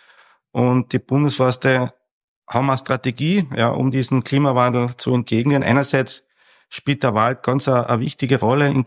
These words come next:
im Rahmen der Klimakrise, indem er ein wertvoller Kohlenstoffspeicher ist. Man kann sich das so vorstellen, ein Kubikmeter Holz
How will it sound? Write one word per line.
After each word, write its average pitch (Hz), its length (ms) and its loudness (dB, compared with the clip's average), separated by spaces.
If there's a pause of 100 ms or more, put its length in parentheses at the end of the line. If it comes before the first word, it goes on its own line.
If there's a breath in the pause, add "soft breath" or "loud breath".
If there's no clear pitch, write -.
(160)
im 123 160 -4
Rahmen 123 280 0
der 123 120 0
Klimakrise, 143 680 -2
indem 123 280 0
er 117 220 0
ein 113 140 0
wertvoller 123 460 0
Kohlenstoffspeicher - 920 -2
ist. 127 320 -2 (520 soft breath)
Man - 80 -14
kann 135 160 2
sich 123 200 -2
das - 240 -4
so 131 140 0
vorstellen, 131 580 0 (460)
ein 131 120 2
Kubikmeter 139 640 0
Holz 139 340 0